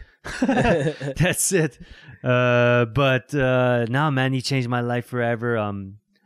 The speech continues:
Speaker 1: I still hear his laugh in my ears all the time. And, uh,
Speaker 2: I, it's cra-, I just watched, um,
Speaker 1: it's, uh,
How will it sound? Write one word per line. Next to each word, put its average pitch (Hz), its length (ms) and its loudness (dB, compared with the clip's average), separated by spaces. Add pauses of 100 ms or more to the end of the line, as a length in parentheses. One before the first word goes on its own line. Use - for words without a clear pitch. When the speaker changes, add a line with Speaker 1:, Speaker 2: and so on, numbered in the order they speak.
Speaker 1:
I 113 120 -2
still 127 240 0
hear 120 240 0
his 110 160 -4
laugh 110 320 -4
in 110 80 -8
my 104 120 -8
ears 107 380 -8
all 104 140 -8
the 98 80 -8
time. 98 420 -12
And, 98 400 -12
uh, 104 460 -16
Speaker 2:
I, 110 60 -6
it's 107 160 -14
cra-, 107 180 -10
I 107 100 -8
just 113 240 -10
watched, 95 380 -10
um, 87 480 -14 (180)
Speaker 1:
it's, 120 200 -2
uh, 107 320 -2